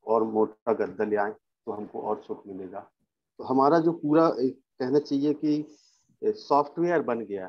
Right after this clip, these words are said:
है, वो तो भौतिक सुविधाओं को दृष्टि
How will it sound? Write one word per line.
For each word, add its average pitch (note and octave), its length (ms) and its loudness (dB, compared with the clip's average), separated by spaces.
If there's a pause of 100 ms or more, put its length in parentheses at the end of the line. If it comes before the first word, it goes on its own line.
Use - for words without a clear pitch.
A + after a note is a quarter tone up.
(100)
है, D3+ 160 -6 (400)
वो C#3+ 120 -4
तो F3 120 2
भौतिक D3 460 2
सुविधाओं C3+ 520 2
को D#3+ 400 -2
दृष्टि D#3 680 -2